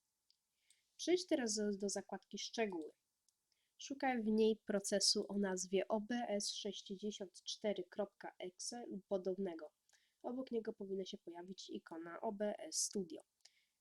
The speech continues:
Ja już tutaj znalazłem, nie trwało jakoś to specjalnie długo. Tutaj, o, może się wam właśnie ruszać trochę lista. Naciśnij prawym przyciskiem myszy na ten proces.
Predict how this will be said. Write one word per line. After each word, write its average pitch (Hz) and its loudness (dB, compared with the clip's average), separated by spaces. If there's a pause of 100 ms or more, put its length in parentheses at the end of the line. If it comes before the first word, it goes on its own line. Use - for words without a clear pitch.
(460)
Ja 233 6
już 202 0
tutaj 190 0
znalazłem, 202 2 (140)
nie 190 2
trwało 185 0
jakoś 185 0
to 190 2
specjalnie 175 4
długo. 202 2 (640)
Tutaj, 240 -4 (680)
o, 214 -6 (840)
może 220 2
się 208 2
wam 202 2
właśnie 196 0
ruszać 185 -4
trochę 175 -4
lista. - -2 (1500)
Naciśnij 277 4
prawym 214 0
przyciskiem 202 2
myszy 185 6
na 180 2
ten 175 -4
proces. - -6